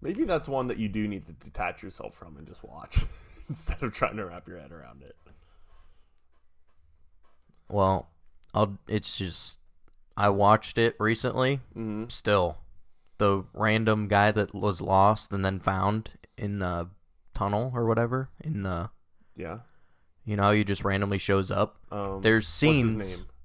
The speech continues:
Speaker 2: The tall, lengthy guy.
Speaker 1: Yeah, I can't remember.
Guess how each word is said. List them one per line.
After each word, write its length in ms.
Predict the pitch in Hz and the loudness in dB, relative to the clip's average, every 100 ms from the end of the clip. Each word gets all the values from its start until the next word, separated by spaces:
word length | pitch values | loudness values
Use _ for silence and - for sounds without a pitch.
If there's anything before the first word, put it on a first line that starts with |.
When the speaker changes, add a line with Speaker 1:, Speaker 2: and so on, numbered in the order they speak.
| - - - - - - - - - - - - - - - - | -20 -20 -20 -20 -20 -20 -20 -20 -20 -20 -20 -20 -20 -20 -20 -20
Speaker 2:
The 60 | - | -16
tall, 520 | - - 104 101 92 | -8 0 2 2 0
lengthy 400 | 87 87 - 80 | -4 -8 -8 -12
guy. 260 | 78 - - | -10 -10 -10
Speaker 1:
Yeah, 100 | - | -12
I 80 | - | -14
can't 220 | - - | -18 -20
remember. 340 | - - - | -18 -18 -18